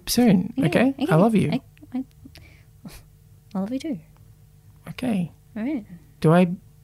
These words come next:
Speaker 2: Just go.
Speaker 1: do I actually have a mo-, monobrow?
Speaker 2: No.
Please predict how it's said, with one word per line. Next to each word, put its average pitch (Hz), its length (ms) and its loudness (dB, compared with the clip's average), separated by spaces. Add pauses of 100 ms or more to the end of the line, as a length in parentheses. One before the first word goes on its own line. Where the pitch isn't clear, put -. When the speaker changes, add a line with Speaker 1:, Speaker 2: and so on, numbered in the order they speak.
(640)
Speaker 2:
Just - 200 -14
go. 277 80 -10
Speaker 1:
do 208 140 -2
I 175 80 0
actually 208 220 -2
have 214 100 2
a 214 60 2
mo-, 180 260 4
monobrow? 196 580 2 (1160)
Speaker 2:
No. 233 360 -4